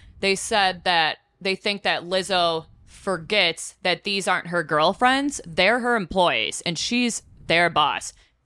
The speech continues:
She looks at them like they're her friends. They look at her like that's their boss and an idol and a mentor.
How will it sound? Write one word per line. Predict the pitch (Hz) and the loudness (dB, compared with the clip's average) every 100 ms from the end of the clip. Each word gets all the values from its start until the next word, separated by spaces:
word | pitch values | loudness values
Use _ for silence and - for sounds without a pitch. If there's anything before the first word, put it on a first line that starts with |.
| - | -10
She | - 254 277 | -6 -2 0
looks | 294 277 240 | 0 0 -2
at | 202 | 0
them | 214 214 | 0 2
like | 196 160 | 0 0
they're | 196 190 | 2 2
her | 180 | 0
friends. | - 196 208 254 262 | -2 0 2 0 -4
They | 160 214 | -2 0
look | 277 247 | 0 -2
at | 185 | -2
her | 196 180 | 0 2
like | 156 | 2
that's | - 175 - | 0 -2 -2
their | 180 165 | -2 -2
boss | 156 147 156 202 - | 2 2 4 2 0
and | 170 170 | -2 -2
an | 147 | -2
idol | 165 196 160 147 | 0 0 0 -2
and | 151 | -2
a | 151 | 0
mentor. | 151 151 156 117 - | 0 -2 -6 -6 -8